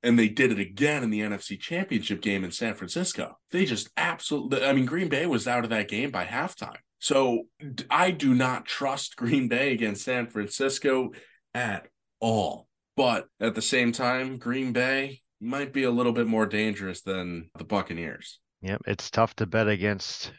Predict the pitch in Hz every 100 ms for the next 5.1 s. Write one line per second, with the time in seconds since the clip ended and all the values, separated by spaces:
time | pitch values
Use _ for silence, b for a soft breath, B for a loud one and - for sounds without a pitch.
0 | - 98 98 90 92 104 98 104 - 165
1 | 175 - 156 143 139 120 123 110 110 101
2 | - 107 101 92 98 90 - 104 90 87
3 | 104 95 90 101 101 76 95 95 - -
4 | 104 92 98 98 85 90 95 92 - 101
5 | 98